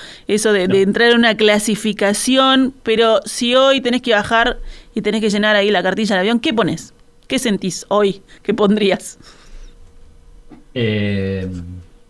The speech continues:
Speaker 2: yo, yo pongo, yo pongo actor, eh, porque creo que desde la actuación, eh, hago las cosas que hago.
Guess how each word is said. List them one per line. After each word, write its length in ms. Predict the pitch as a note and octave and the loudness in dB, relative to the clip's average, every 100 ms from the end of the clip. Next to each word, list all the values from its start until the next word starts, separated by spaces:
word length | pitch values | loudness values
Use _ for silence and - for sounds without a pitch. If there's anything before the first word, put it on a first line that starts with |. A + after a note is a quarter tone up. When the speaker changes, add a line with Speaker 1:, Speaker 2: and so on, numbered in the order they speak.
| _ - - _ _ _ _ _ _ _ _ _ _ _ _ _ _ _ _ _ _ _ _ _ _ _ | _ -20 -20 _ _ _ _ _ _ _ _ _ _ _ _ _ _ _ _ _ _ _ _ _ _ _
Speaker 2:
yo, 280 | - F3 - | -2 -2 -2
yo 200 | - F#3+ | -2 0
pongo, 560 | G#3 G3 F#3+ F3 D#3+ D#3+ | 2 4 4 4 2 0
yo 200 | F#3+ F3 | 2 4
pongo 220 | G3+ F3 | 4 4
actor, 580 | B2 - D#3+ C3 G2+ - - | 0 0 2 2 0 -6 -4
eh, 460 | A#2 A2+ A2 A2 | -2 0 -2 -2
porque 180 | G2+ C#3 | -2 -2
creo 200 | E3+ E3+ | 0 0
que 80 | D3 | 0
desde 200 | C3 B2+ | 0 2
la 100 | A#2+ | 0
actuación, 680 | G#2+ A#2+ A#2+ D3+ D3+ C#3+ - | 0 -2 -2 -2 -2 -2 -4
eh, 200 | A2+ A2+ | -4 -2
hago 180 | B2+ B2 | -2 0
las 160 | A2+ - | 0 -2
cosas 340 | A2+ A2+ G#2 | -4 -4 -6
que 140 | A2+ | -4
hago. 300 | G#2+ G2 F2+ | -2 -2 -4